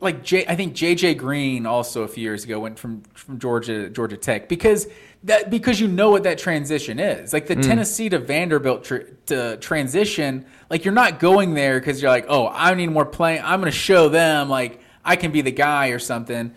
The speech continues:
Speaker 1: I mean, maybe as a person, you do have that kind of chip on your shoulder, of course, but, like, you're on a different play, like, you're different, different caliber of player. Like,
Speaker 2: Mm.
Speaker 1: and you've kind of recognized that, "Okay, I need to go to, like,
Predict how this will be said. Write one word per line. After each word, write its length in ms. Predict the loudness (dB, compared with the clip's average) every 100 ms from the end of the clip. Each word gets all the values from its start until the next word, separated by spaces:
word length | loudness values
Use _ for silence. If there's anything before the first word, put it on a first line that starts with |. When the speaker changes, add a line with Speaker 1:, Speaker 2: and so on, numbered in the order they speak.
| -10
Speaker 1:
I 60 | 0
mean, 440 | 4 4 2 -8 -20 _ -4
maybe 280 | 2 4
as 80 | 2
a 60 | 0
person, 380 | 2 2 2 -4
you 100 | 0
do 180 | 0
have 240 | 2 0 -2
that 160 | -6
kind 240 | -4 -6 -6
of 260 | -10 -16 -20 _ -20 0
chip 220 | 4 6
on 140 | 6
your 100 | 4
shoulder, 380 | 0 0 0 -2
of 120 | -6
course, 400 | 0 2 2 0
but, 220 | -2 -2
like, 420 | 2 0 0 -6 -18 -20 _ _
you're 160 | 4 6
on 120 | 6
a 40 |
different 460 | 4 2 2 0 -4
play, 320 | -2 2 2 0 -16 -12
like, 380 | -6 -6 -6 -4
you're 100 | 2
different, 340 | 4 4 0
different 280 | 2 2 4
caliber 420 | 4 6 6 4
of 160 | 0 -2
player. 480 | -2 0 0 -4 -6
Like, 220 | -4 -4
Speaker 2:
Mm. 140 | -2 0
Speaker 1:
and 100 | 2
you've 200 | 0 2
kind 200 | 4 4
of 160 | 4
recognized 560 | 4 4 2 0 0 2
that, 140 | 2
"Okay, 220 | 2 2 0
I 40 |
need 140 | 2
to 60 | 0
go 240 | 4 6
to, 40 | 6
like, 320 | 6 4 0